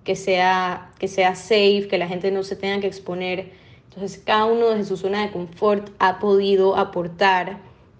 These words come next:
su grano de arena, digamos, a el impacto social de Panamá y también afuera de Panamá he tenido casos.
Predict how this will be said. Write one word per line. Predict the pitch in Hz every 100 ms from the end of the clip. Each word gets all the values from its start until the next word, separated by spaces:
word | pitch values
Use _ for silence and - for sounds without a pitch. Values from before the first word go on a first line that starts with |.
| - -
su | - 208 196 190
grano | 202 196 208 214
de | 185
arena, | 190 190 190
digamos, | 196 190 180 180 190 202 - - -
a | 190 185
el | 196 190
impacto | 185 180 185 175 208
social | 202 190 190 175
de | 190 202
Panamá | 196 180 185 214 269 -
y | 226 226
también | 220 190 190 196
afuera | 196 190 196 196
de |
Panamá | 185 185 175 180 185
he | 180
tenido | 185 185 180
casos. | 175 180 170 - -